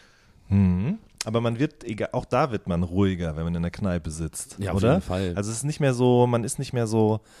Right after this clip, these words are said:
Speaker 1: so laut, so, ähm, ja, aggressiv ist das falsche Wort, aber
Speaker 2: Ja,
Speaker 1: will-
Speaker 2: das ist
Speaker 1: ja.
Speaker 2: nicht so eskalativ
Speaker 1: Ja,
Speaker 2: vielleicht,
Speaker 1: eskalativ,
Speaker 2: so, ne? Weil man,
Speaker 1: genau.
Speaker 2: oder man,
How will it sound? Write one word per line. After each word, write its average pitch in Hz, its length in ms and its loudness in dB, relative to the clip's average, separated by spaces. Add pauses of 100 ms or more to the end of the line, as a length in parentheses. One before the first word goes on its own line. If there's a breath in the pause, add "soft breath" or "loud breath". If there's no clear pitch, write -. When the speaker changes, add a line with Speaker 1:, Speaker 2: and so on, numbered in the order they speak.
(260 loud breath)
Speaker 1:
so 107 120 -2
laut, 117 580 6
so, 110 600 8 (180)
ähm, 95 640 2 (880 loud breath)
ja, 98 100 -16
aggressiv 98 440 -4
ist 120 120 -2
das 110 100 -4
falsche 107 400 0
Wort, 107 400 2
aber 95 320 2 (2500 loud breath)
Speaker 2:
Ja, 95 100 -4
Speaker 1:
will- 113 80 8
Speaker 2:
das 123 200 2
ist 107 100 -12
Speaker 1:
ja. 120 200 -4
Speaker 2:
nicht 135 140 -2
so 117 80 -2
eskalativ 127 800 -2
Speaker 1:
Ja, 151 180 2
Speaker 2:
vielleicht, - 140 0
Speaker 1:
eskalativ, 123 440 0
Speaker 2:
so, 127 60 0
ne? 107 80 2
Weil 110 60 -2
man, 107 140 -4
Speaker 1:
genau. 95 260 -2
Speaker 2:
oder 98 200 -2
man, 104 280 -4